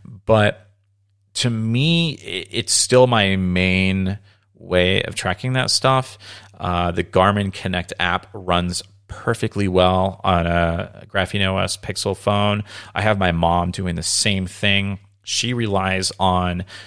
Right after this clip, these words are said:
her workout data, uh, to work with her healthcare provider's app to get discounts on her healthcare, and that's really important to her. So, though some people might say, like, "Well, that sounds like, you know, potentially a,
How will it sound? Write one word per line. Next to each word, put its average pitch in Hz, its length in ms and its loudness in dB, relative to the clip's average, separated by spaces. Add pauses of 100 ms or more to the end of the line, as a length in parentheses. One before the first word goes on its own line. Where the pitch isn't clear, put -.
her 110 180 4
workout 101 640 -2
data, 120 500 0 (320)
uh, 85 380 -2
to - 180 -4
work 90 340 0
with 90 160 -2
her 87 640 0 (180)
healthcare 117 580 0
provider's 87 580 -4
app 92 260 -8
to - 140 -10
get - 340 -10
discounts 98 500 -2
on 95 60 -2
her 87 80 -4
healthcare, 85 460 -8
and 90 100 -4
that's 90 160 -6
really 95 160 0
important 85 460 -2
to 87 80 -10
her. 62 260 -10 (340)
So, 85 600 4
though 107 340 4
some 98 320 0
people 101 240 -4
might 95 220 0
say, 92 100 -4
like, 69 160 -4
"Well, 71 120 -2
that 90 80 0
sounds 82 280 -4
like, - 260 -8
you 110 60 -12
know, 113 80 -8
potentially 82 540 -6
a, 67 200 0